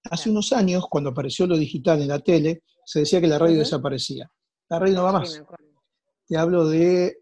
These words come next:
Speaker 1: mediados de la década del dos mil, dos mil tres, dos mil cuatro, dos mil cinco, decían, "No, no, la radio ya no va más", porque iban a pasar dos cosas. Venía la, la radio digital y en la frecuencia de A M no iba a tener posibilidades de, de escucharse bien porque tenía mucho delay.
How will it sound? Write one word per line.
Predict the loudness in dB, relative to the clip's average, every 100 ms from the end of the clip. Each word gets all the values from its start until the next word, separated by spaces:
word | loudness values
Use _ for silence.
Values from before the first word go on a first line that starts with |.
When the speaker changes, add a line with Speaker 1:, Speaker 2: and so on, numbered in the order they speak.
| _ -10
Speaker 1:
mediados | -8 -6 -4 -2 0 2 4 2 2
de |
la | 0
década | 0 0 -4
del | -2
dos | -2 0
mil, | 0 -2 -6 -12 _ _ _ _ _ _ -14
dos | -8 -2
mil | -2 -2
tres, | 0 2
dos | 0
mil | -2 0
cuatro, | 0 0
dos | -4
mil |
cinco, | -4 -4
decían, | -2 -2
"No, | -2
no, | -2
la | -2 0
radio | 2 2 0
ya | -2
no | -2
va | 0
más", | -2 -4 -6 _ _ -20 _ _ _
porque | -2 2
iban | 2 2
a |
pasar | 0 0 0
dos | 0 -2
cosas. | -6 -8 -12 -16 -20 _ _ -12
Venía | -6 -4 0 0
la, | 2 2 0 -4 -10
la | -10
radio | -2 0 0
digital | -2 -4 -6 -2 -2 -4
y | -6 -6
en | -6
la | -10 -12 -10
frecuencia | -10 -2 -2 0 0
de | 2
A | 2
M | 2 0
no | -2 0
iba | 0
a |
tener | -2 -6
posibilidades | -8 -8 -6 -2 2 2 0
de, | -6 -12 _ -20 _ -6
de | -4
escucharse | -2 -2 0 2 2
bien | 2 2
porque | 2 0
tenía | -2 -4
mucho | -6 -4
delay. | 0 2 4 2